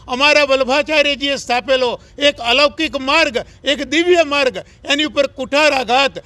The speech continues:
આ લોકો કરી રહ્યા છે. અને અમારા માટે શ્રદ્ધેય, આદરણીય, વંદનીય એવા અમારા મહારાજશ્રીઓને આની અંદર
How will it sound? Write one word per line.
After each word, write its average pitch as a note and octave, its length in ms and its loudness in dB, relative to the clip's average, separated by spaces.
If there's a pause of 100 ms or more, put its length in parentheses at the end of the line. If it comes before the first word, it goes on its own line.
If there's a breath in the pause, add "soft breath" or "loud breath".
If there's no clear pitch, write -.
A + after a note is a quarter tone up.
(160 soft breath)
આ A#3+ 120 2
લોકો B3+ 240 0
કરી B3 260 -2
રહ્યા C4 220 4
છે. C4+ 200 2
અને C4+ 440 -4
અમારા C4+ 420 0
માટે C#4 400 2
શ્રદ્ધેય, A#3+ 800 2 (180 soft breath)
આદરણીય, D4 600 0
વંદનીય D4 720 -2 (240 soft breath)
એવા C#4 240 2
અમારા C4+ 360 0
મહારાજશ્રીઓને C#4 840 -2
આની C4+ 240 0
અંદર B3+ 300 -2